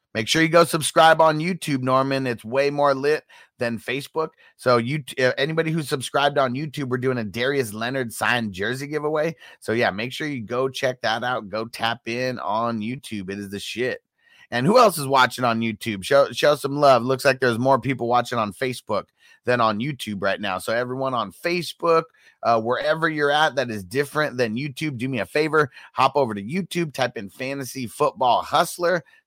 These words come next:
The stream will come up. Tap in,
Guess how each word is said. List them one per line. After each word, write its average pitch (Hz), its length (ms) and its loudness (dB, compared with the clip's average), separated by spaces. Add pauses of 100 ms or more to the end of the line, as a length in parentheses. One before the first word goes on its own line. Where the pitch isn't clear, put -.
The 107 80 -6
stream 131 500 -6
will 117 240 -4
come 101 320 -8
up. 175 320 -2 (480)
Tap 104 340 -4
in, 180 400 -8